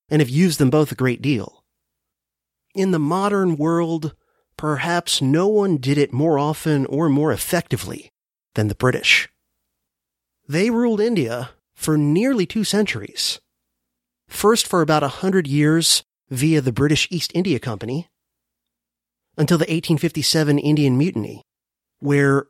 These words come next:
large segments, though not all, of the British East India Company's army rebelled against British authority. And then following the mutiny, the British government took it over directly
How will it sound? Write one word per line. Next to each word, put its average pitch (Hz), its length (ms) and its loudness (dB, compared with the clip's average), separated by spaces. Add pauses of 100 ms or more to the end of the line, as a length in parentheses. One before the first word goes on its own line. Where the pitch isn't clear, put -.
large 185 320 2
segments, 127 360 0
though 135 100 0
not 127 220 2
all, 127 280 2
of 110 120 -4
the 110 80 -4
British 127 400 0
East 139 180 -6
India 127 220 -2
Company's 127 640 -2
army 151 500 0 (140)
rebelled 131 640 0 (220)
against 123 320 -2
British 123 240 0
authority. 131 540 -6 (1040)
And 170 100 0
then 170 140 2
following 180 520 2
the 139 80 2
mutiny, 127 600 -2 (260)
the 147 100 0
British 170 300 0
government 170 380 0
took 170 180 -4
it 160 80 0
over 143 180 0
directly - 640 -4